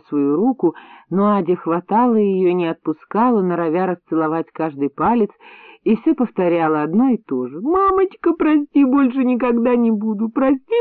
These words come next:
мамочка, больше не буду». Смешная Адька. Открытая, вся как на ладони, бесхитростная, импульсивная. Мама говорила о ней:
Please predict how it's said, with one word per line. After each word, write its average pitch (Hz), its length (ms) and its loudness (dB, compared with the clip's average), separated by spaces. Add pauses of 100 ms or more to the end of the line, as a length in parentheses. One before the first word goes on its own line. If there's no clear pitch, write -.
мамочка, 381 480 2
больше 254 400 0
не 214 140 0
буду». 170 440 -4 (1700)
Смешная 180 920 2
Адька. 120 360 -12 (680)
Открытая, 175 880 2
вся 175 160 -2
как 170 200 -6
на 143 120 -2
ладони, 147 500 0
бесхитростная, 139 1160 -4 (100)
импульсивная. 131 1040 -4 (680)
Мама 269 300 4
говорила 240 500 2
о 220 80 2
ней: 220 460 2